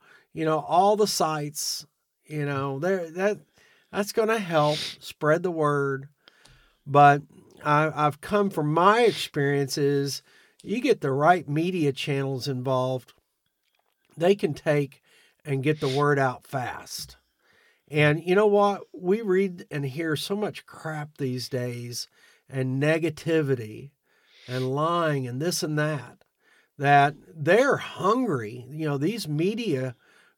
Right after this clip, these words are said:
groups and T V stations and radio, they're hungry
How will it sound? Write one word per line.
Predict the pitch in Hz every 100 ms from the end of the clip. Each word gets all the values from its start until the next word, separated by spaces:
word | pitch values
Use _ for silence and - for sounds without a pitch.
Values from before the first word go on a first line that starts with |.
| -
groups | 139 143 139 -
and | 143 123 123 -
T | 202 202
V | 170 208
stations | 196 - 147 139 - 127 120
and | 120 147
radio, | 208 226 202 170 147 135 123 - _ _ _ -
they're | 208 269 185
hungry | - - - 180 240 262 180 131 113 110